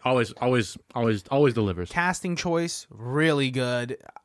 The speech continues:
Speaker 2: every single line was, like, effective. I was never really bored throughout the movie at all.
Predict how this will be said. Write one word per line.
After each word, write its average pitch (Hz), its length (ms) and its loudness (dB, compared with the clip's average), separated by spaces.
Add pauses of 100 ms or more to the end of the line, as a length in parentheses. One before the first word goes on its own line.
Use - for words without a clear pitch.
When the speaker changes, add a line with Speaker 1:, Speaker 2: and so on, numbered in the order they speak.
(140)
Speaker 2:
every 151 280 -6
single 151 440 -2
line 123 380 2
was, 120 140 -4
like, 117 160 -8
effective. 127 600 -6
I 127 100 -2
was 131 140 -6
never 131 220 -6
really 131 240 -4
bored 120 500 -4
throughout 131 260 -2
the 127 80 -8
movie 117 360 -4
at 107 80 -2
all. 113 340 -2